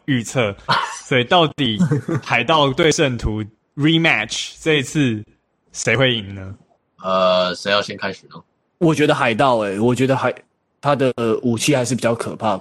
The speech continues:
Speaker 3: Gronk 开-，Gronk 开始接球之后，虽然他们现在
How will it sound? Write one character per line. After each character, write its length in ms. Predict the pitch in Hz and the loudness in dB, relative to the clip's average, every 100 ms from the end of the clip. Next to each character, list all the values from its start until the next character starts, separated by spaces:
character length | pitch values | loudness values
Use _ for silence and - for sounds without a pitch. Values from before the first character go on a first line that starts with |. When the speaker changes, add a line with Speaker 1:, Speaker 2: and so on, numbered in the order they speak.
| - | -2
Speaker 3:
Gronk 220 | 143 127 | -2 -2
开 140 | - | 0
-，Gronk 800 | 123 - - _ _ 180 160 127 - | 0 -2 -12 _ _ 0 0 0 -8
开 200 | - 131 | -2 0
始 240 | 131 - 101 | 0 -2 -6
接 300 | - 123 117 | -2 0 0
球 240 | - 104 | -2 -4
之 220 | 95 104 | -4 -6
后， 260 | 101 110 - - _ _ | 0 0 -2 -10 _ _
虽 200 | - 160 | 0 0
然 80 | |
他 100 | 143 | 2
们 80 | 151 | 0
现 200 | 135 143 | 2 2
在 380 | 127 123 113 95 | 2 2 0 -6